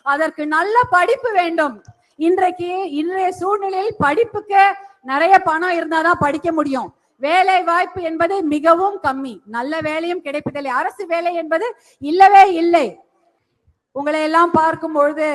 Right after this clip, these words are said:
உங்களை எல்லாம், அஹ், சிங்க பெண்களே என்று சொல்வதா,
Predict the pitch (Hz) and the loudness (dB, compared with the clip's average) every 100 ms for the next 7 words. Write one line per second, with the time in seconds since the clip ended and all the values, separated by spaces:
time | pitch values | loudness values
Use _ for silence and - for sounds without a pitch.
0 | 247 233 269 269 277 294 294 269 - _ | -4 -8 -6 -4 -4 -6 -6 -8 -14 _
1 | _ _ _ _ _ _ _ 233 202 190 | _ _ _ _ _ _ _ -14 -12 -12
2 | 170 - - 285 359 381 302 302 311 311 | -14 -18 -14 -8 -8 -8 -8 -4 -2 -2
3 | 277 277 269 269 277 277 | -2 2 2 2 0 0